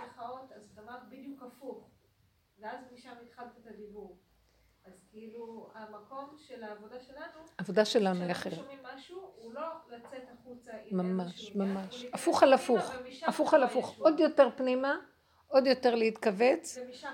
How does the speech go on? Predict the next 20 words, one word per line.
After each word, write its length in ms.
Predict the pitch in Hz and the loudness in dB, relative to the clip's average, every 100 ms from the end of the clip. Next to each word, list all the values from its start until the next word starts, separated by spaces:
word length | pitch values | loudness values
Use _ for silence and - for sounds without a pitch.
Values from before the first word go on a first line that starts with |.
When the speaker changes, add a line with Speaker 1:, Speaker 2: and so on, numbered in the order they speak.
| 233 | -12
Speaker 1:
באה 140 | 208 | 6
Speaker 2:
עוד 160 | 269 269 | 10 10
Speaker 1:
הישועה. 140 | 269 | 8
Speaker 2:
יותר 200 | 269 247 214 | 6 4 4
כלום, 280 | 254 269 294 | 2 2 8
להעביר 380 | 247 226 254 254 | 8 8 6 4
אליו 180 | 247 220 | 2 0
את 140 | 220 | -6
הדיבור, 380 | 220 185 202 226 | -6 -4 -2 -2
את 100 | 220 | -2
הצעקה. 560 | 226 - 214 208 220 214 214 _ _ _ | -6 -2 -2 -2 -2 -4 -6 _ _ _
תתגלה 500 | - 190 202 220 240 | -10 -4 -2 0 -2
עלינו, 340 | 233 214 208 196 | -2 -4 -4 -8
כי 220 | - 196 | -6 -8
כבר 320 | - 196 196 196 - _ _ _ _ _ _ _ _ 185 185 185 190 _ _ _ _ _ _ _ _ _ _ _ _ _ _ _ | -6 -6 -4 -6 -14 _ _ _ _ _ _ _ _ _ -20 -20 -20 _ _ _ _ _ _ _ _ _ _ _ _ _ _ _
זה 160 | 175 208 | -4 0
לא 160 | 233 | 2
זמן 360 | 247 214 240 240 | 2 0 -2 -2
בכלל 320 | 202 - 196 | -4 -2 -2
של 200 | 196 196 | -2 -8